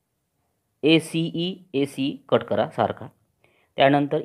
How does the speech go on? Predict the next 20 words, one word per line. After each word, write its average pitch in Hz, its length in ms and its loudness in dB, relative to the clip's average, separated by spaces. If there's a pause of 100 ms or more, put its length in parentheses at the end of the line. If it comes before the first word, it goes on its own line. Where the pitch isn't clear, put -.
ईसीबी, 170 600 -8 (360)
ईसीबी 147 340 -6
सारखा 135 400 2 (300)
कट 123 180 0
करा. 104 260 -4 (540)
ओके, 160 200 0 (1600)
आता 185 180 0 (260)
पहा 196 180 6
एसीई, 160 640 -2
एसीई 143 300 -4
कट 127 140 2
झाला, 123 300 0 (100)
ईसीबी, 147 500 -6 (240)
ईसीबी 165 340 -2
कट 127 240 0
झाला, 113 360 -2
आता - 120 -10
कोणते 151 300 0
उरले? 151 240 2
सीडीबी 139 760 -4